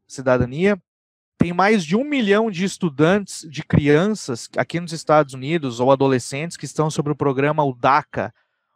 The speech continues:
O daca é a galera, são as, as, os jovens que estão aqui, que vieram pela fronteira e que não tem culpa nenhuma, colocaram eles aqui dentro e o governo deu pra eles uma autorização de trabalho, autorização pra estudar. Tem cerca de um milhão de pessoas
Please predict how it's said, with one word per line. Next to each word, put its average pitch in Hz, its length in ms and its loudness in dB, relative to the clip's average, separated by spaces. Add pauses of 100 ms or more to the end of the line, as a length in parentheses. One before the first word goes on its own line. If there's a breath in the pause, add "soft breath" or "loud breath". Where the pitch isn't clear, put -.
O 127 40 -12
daca 131 380 0
é 151 60 4
a 151 40 4
galera, 147 480 2
são 139 300 -4
as, - 340 -6
as, 117 380 -6
os 123 120 -10
jovens 180 580 2
que 160 100 -6
estão 139 260 -2
aqui, 175 600 -2
que 139 100 -4
vieram 139 340 2
pela 139 200 2
fronteira 143 640 -2 (320 soft breath)
e 127 60 -8
que 156 140 -4
não 165 120 -2
tem 175 160 0
culpa 180 280 2
nenhuma, 175 460 -2
colocaram 143 420 2
eles 147 200 -2
aqui 139 220 -2
dentro 151 420 -4
e 165 80 2
o 156 60 -2
governo 156 440 2
deu 151 200 0
pra 151 160 2
eles 151 320 -2
uma 151 160 -2
autorização 143 580 -2
de - 140 -14
trabalho, 143 400 4
autorização 156 640 -4
pra 156 140 0
estudar. 127 400 0
Tem 131 160 -12
cerca 147 260 -4
de 131 100 -6
um 180 60 -2
milhão 170 260 -4
de - 120 -12
pessoas 147 540 -2